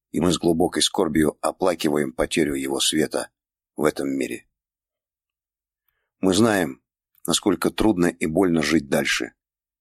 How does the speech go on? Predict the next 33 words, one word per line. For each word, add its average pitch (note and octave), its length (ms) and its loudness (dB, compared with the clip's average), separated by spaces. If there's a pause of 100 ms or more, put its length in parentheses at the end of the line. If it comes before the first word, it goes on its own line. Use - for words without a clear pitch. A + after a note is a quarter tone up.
(240)
не E2 200 4
имея E2+ 220 2
представления D#2+ 680 0
о - 140 -4
его D2+ 220 0
судьбе, C2+ 500 -4 (800)
не E2+ 180 2
имея F#2 360 2
ответов, F2 520 0
которые D#2+ 420 0
помогли D#2 420 0
бы D#2+ 120 0
понять, E2 380 0
что - 240 0
же D#2+ 120 0
произошло E2 540 0
на D#2 120 2
самом D#2+ 360 0
деле. D2 360 0 (920)
Нам G2+ 180 0
самим F#2+ 520 2 (460)
нелегко F#2 500 0
дался D2+ 340 0
этот - 220 -6
вопрос, - 500 -2 (580)
и F2 80 0
в - 60 -8
конце E2 300 0
концов D#2+ 460 0
мы E2 80 2
задумались E2 720 0
о D#2 120 -2
том, G2 360 -2